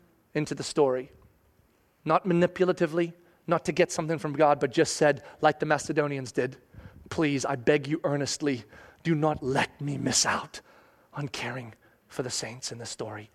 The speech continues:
and changing the world." If a hundred percent of us do that, do you see now why I said last week, "I cannot wait to see what happens when we all fearlessly engage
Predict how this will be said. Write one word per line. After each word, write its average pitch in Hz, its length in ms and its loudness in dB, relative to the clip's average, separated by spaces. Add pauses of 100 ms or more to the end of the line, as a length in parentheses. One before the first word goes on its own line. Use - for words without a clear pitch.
(100)
and 139 100 -8
changing 110 360 -4
the - 60 -2
world." - 320 -6 (640)
If 151 120 -2
a 151 60 6
hundred 180 380 0
percent 170 320 -2
of 139 100 -4
us 117 280 -6
do 131 220 -8
that, 98 300 -8 (840)
do - 80 -6
you 143 80 -2
see 170 260 -2
now 147 240 2
why 131 260 0
I 131 120 0
said 131 340 -2
last 110 300 -6
week, - 260 -12 (460)
"I 135 100 -4
cannot 151 460 -6
wait 131 300 -6
to 131 80 -8
see - 200 -6
what 123 140 -8
happens - 560 -10 (500)
when 143 180 -2
we 147 160 -2
all 123 240 -2
fearlessly 127 760 -8
engage 113 600 -10